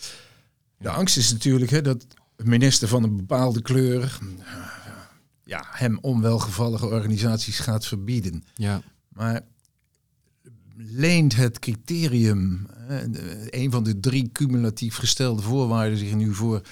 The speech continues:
Speaker 1: het politiek inkleuren van een dergelijke actie?
Speaker 2: Nee, dat, dat, dat lijkt me niet. Ehm, hè, dus de criteria zijn s-, zo, eh, zo bezien objectief geformuleerd.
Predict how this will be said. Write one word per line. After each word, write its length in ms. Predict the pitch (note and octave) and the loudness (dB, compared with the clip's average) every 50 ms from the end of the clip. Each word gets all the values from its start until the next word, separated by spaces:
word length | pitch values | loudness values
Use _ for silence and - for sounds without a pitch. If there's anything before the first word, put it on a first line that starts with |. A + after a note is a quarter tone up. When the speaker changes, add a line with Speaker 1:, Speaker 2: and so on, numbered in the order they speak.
| - - - | -20 -20 -6
Speaker 1:
het 180 | - B2+ A#2 A2 | -4 -4 -2 0
politiek 520 | - D3 C3+ B2 A2+ - - D3 C3+ - | 2 2 2 2 0 -2 -4 -4 -4 -4
inkleuren 840 | - - C#3+ C#3+ C3 A2+ - B2+ B2 A#2+ A2+ G#2+ F#2 F#2+ F#2+ F#2+ F2+ | -4 -2 2 2 2 2 0 0 2 2 2 0 0 -2 -4 -4 -4
van 440 | - - A2+ G#2+ G2+ F#2+ G2 F#2 F#2 _ _ _ _ _ _ _ _ _ _ _ | -4 -4 -4 -2 -2 -4 -6 -8 -10 _ _ _ _ _ _ _ _ _ _ _
een 140 | _ G#2+ G2+ | _ -10 -6
dergelijke 640 | F#2 G#2 G2+ G2+ G2+ - G#2 G2+ G2+ G2 G2+ G2 - | -4 -2 -2 -4 -4 -6 -6 -6 -6 -6 -8 -8 -10
actie? 540 | - A#2+ A#2 - - G#3 G#3+ F#3+ D#3+ C#3 - - - - - - - - - - - - _ | -10 -10 -8 -8 -8 -6 -6 -6 -8 -8 -12 -18 -20 -20 -18 -16 -14 -14 -16 -16 -18 -20 _
Speaker 2:
Nee, 220 | - G2+ G2+ G2 | -8 -4 -4 -2
dat, 200 | F#2+ A2+ A2 - | 0 -2 -2 -2
dat, 140 | A#2+ B2 A2+ | -2 -2 0
dat 160 | B2+ B2+ A#2 | 0 0 2
lijkt 200 | B2+ C3 C3+ A#2 | 4 2 4 6
me 60 | B2 | 6
niet. 380 | A#2 A2 G2+ F2+ - - - - - A2+ | 6 6 4 2 0 -4 -8 -6 -10 -6
Ehm, 520 | - A#2 A2+ A2 A2 G#2+ G#2+ G#2+ G#2+ G2+ G#2 | -4 -2 -2 0 0 0 0 0 0 0 0
hè, 140 | G#2 A#2 A#2+ | -2 0 0
dus 120 | B2 - | 0 -2
de 80 | - A2 | -2 -4
criteria 540 | - - A2 - - C#3+ C#3+ B2+ A#2+ A2 | -6 -6 -6 -4 -2 -2 0 2 0 0
zijn 320 | G2+ A2+ A2 A2 A2 A2 - - - _ _ _ _ _ _ _ _ _ _ _ _ _ _ _ _ _ _ _ _ _ | 2 2 2 2 2 0 -2 -6 -20 _ _ _ _ _ _ _ _ _ _ _ _ _ _ _ _ _ _ _ _ _
s-, 120 | - - - F2+ G2 | -16 -16 -12 -12 -10
zo, 320 | G2 - A#2+ A2 G#2 D#2+ | -6 -4 -2 -2 -2 -2
eh, 280 | G#2 G#2+ G2+ G2+ F#2+ F2+ | -2 -2 -2 -2 -2 -4
zo 220 | A2 A2 A2 G2+ F#2+ | -2 0 -2 -2 0
bezien 560 | G2+ G#2+ G2+ G#2 A#2 A#2+ A#2 A2+ G#2 F#2 - _ - _ _ _ _ _ _ _ _ _ _ _ _ | -2 0 2 4 6 8 8 8 6 4 0 _ -20 _ _ _ _ _ _ _ _ _ _ _ _
objectief 520 | _ B2 G#2 - A#2+ A2 - - C#3+ C3 - | _ -4 0 0 -2 -2 2 0 0 0 0
geformuleerd. 880 | - A#2 - - B2 G#2+ G#2+ G#2+ G#2 G2+ A2 B2+ E3 G#3 A3 - - | -2 -6 -4 -2 -2 0 2 0 0 0 0 0 0 0 -2 -4 -8